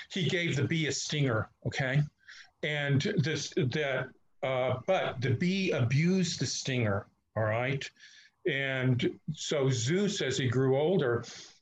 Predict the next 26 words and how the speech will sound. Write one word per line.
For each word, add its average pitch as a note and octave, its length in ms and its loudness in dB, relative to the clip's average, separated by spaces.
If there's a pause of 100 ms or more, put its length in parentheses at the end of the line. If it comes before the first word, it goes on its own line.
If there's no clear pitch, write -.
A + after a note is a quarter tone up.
(180)
realized C#3+ 580 0
the A#2+ 100 2
bee D#3+ 320 0
abused D3+ 540 2
the D3+ 80 -2
stinger F3 540 0
and C3 200 2
would B2 140 2
sting F3+ 460 0
things D#3 420 0
several C#3+ 340 0
times. F#3 420 -2
So C#3 120 0
he F#3+ 220 -2
made F#3+ 300 2
it D#3 140 -2
so D3+ 280 -2
that C3+ 200 -2
the C3 100 0
bee E3+ 280 0
could D3 160 -2
only F3 320 0
sting E3 480 0
once, - 500 -4 (380)
all G#2+ 80 -2
right? A2+ 260 -2